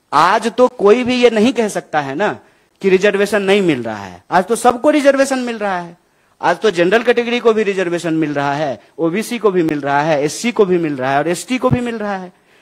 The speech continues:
और ये रिजर्वेशन तो बीजेपी नहीं दिया है, तो बीजेपी को यह बात स्पष्ट करना चाहिए।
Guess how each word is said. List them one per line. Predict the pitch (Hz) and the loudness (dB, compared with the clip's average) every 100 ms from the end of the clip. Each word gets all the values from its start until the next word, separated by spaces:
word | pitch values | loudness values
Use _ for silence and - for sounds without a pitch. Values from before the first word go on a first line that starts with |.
| _ | _
और | 175 185 | -2 2
ये | 226 | 2
रिजर्वेशन | 226 220 226 226 254 254 | 4 2 2 2 2 0
तो | 247 | 0
बीजेपी | 208 208 247 294 | -2 0 0 2
नहीं | 294 285 | 2 2
दिया | 233 262 | 2 2
है, | 240 214 - _ _ _ _ _ | 2 0 -14 _ _ _ _ _
तो | 208 | -4
बीजेपी | 151 139 220 220 262 262 226 202 | 0 0 0 4 4 4 -2 -6
को | 196 233 | 0 0
यह | 208 196 | 2 0
बात | 185 160 190 - - | 2 4 4 2 -6
स्पष्ट | - - 208 - | -2 0 0 -2
करना | 151 127 120 | -8 -8 -10
चाहिए। | 110 95 90 | -12 -18 -18